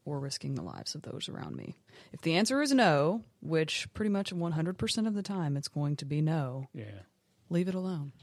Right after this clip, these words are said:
Speaker 1: It can wait.
Speaker 2: Statistically, according to the literature I have in front of me, it says that there are nearly forty thousand lives lost in the United States every year due to motor vehicle accidents.
Speaker 1: Just in the United States alone.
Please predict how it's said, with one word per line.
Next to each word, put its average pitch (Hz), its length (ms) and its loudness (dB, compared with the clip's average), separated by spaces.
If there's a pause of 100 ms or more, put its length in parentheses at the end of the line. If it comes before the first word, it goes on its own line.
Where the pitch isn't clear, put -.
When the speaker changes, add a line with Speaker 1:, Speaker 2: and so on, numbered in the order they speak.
(140)
Speaker 1:
It 170 100 2
can 196 180 0
wait. 190 300 2 (600)
Speaker 2:
Statistically, 147 800 2
according 135 440 0
to 123 340 0
the 120 260 -6
literature 123 340 -4
I 120 40 2
have 117 120 -2
in 117 100 -6
front 123 200 -4
of 120 60 -4
me, 113 140 -4
it 110 120 -6
says 117 440 -4
that 117 280 -8
there 143 340 -4
are 135 40 -4
nearly 131 360 -2 (200)
forty 147 340 4
thousand 147 920 4
lives 120 420 2
lost 113 380 -2
in 113 60 -4
the 110 60 -4
United 110 360 -4
States 113 400 -4 (180)
every 151 420 0
year 135 380 0
due 110 160 -4
to 110 100 -4
motor 107 320 -4
vehicle 104 460 -6
accidents. 151 520 -8
Speaker 1:
Just 165 300 0
in 175 60 4
the 175 100 4
United 165 320 2
States - 320 -4
alone. 127 400 -2